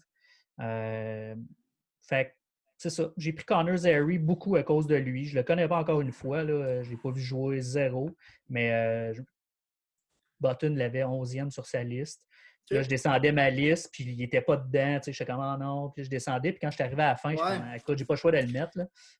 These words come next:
Speaker 1: Fait que je l'ai
Speaker 2: Moi,
Speaker 1: introduit,
Speaker 2: j'ai,
Speaker 1: là.
Speaker 2: euh, j'ai, euh, pour Zary, là, je vais, euh, je, je vais t'expliquer mon, parce qu'il sera pas dans mon top quinze. Euh, je vais t'expliquer la décision après avoir lu et vu, là, euh, ce qu'il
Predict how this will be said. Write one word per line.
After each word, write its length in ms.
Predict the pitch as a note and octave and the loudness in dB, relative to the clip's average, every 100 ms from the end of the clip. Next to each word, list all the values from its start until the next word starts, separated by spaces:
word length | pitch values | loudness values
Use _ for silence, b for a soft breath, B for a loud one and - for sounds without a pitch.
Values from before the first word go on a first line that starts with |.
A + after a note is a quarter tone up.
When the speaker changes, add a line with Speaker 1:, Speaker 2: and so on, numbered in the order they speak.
| - | -10
Speaker 1:
Fait 80 | C3 | -6
que 40 | |
je 60 | C3 | 0
l'ai 120 | C3+ | 2
Speaker 2:
Moi, 80 | F#3 | 4
Speaker 1:
introduit, 240 | F3+ C#3+ | 4 6
Speaker 2:
j'ai, 60 | B2+ | 6
Speaker 1:
là. 380 | B2 A#2 A2+ | 6 4 2
Speaker 2:
euh, 40 | A2+ G2+ - - _ - - - | -4 -8 -18 -20 _ -20 -20 -12
j'ai, 340 | - C#3+ C3 | -2 2 4
euh, 240 | B2 A#2+ A#2 | 4 2 0
pour 200 | C#3 B2 | -2 -2
Zary, 380 | D3+ C#3+ C#3 E3+ | 2 2 4 2
là, 140 | D3 | 2
je 80 | A#2+ | 0
vais, 40 | A#2 | -2
euh, 640 | G#2+ G#2+ G#2 G2+ F2+ E2 | -2 -4 -6 -8 -10 -12
je, 120 | G#2 G2+ | -16 -18
je 120 | G2 - | -18 -16
vais 80 | G#2+ | -14
t'expliquer 340 | G#2+ - C#3+ | -12 -6 -4
mon, 640 | C3 A2+ A2 G#2+ G2+ G2 - _ _ _ _ _ | -4 -4 -8 -8 -10 -14 -20 _ _ _ _ _
parce 80 | - | -6
qu'il 140 | C#3 | -4
sera 200 | B2+ C#3 | -2 -2
pas 120 | C3+ B2 | -2 -2
dans 120 | A2+ | -2
mon 160 | G#2+ | -6
top 220 | G#2 G#2+ - | -10 -14 -12
quinze. 340 | A#2+ D#3 - _ _ _ - | -12 -12 -14 _ _ _ -12
Euh, 320 | G#2 G#2 G2+ | -8 -8 -10
je 80 | G#2+ | -12
vais 60 | |
t'expliquer 300 | G#2 G#2 - | -12 -10 -6
la 60 | B2 | -4
décision 460 | A2+ - G#2+ A#2+ B2+ | -2 -4 -4 -6 -6
après 180 | A2 G#2+ | -6 -6
avoir 420 | G#2 G#2+ G#2 A2+ | -4 -4 -4 -4
lu 280 | A2+ A#2+ A#2 | -2 -2 -2
et 140 | G#2+ | -4
vu, 380 | G#2 G#2+ A2 A2 | -10 -12 -8 -6
là, 300 | G#2+ G2+ G2+ | -4 -4 -6
euh, 80 | F#2+ | -6
ce 100 | |
qu'il 100 | - | -10